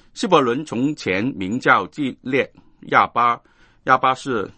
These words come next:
亚拿族中最尊大的人，于是国中太平，没有征战了。非常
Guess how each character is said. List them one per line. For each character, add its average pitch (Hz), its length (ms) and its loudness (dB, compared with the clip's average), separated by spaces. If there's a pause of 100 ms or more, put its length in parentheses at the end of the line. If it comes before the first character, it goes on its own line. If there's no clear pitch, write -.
亚 127 180 2
拿 110 140 -2
族 104 180 -12
中 117 400 -2
最 107 280 -2
尊 117 280 -4
大 107 160 4
的 90 100 -10
人， 90 260 -8 (440)
于 107 140 -6
是 110 300 -4 (280)
国 98 180 -4
中 131 160 -4
太 120 240 0
平， 107 260 -10
没 92 220 -6
有 95 240 -4
征 104 300 -6
战 101 160 0
了。 85 160 -8 (220)
非 127 220 -4
常 117 320 0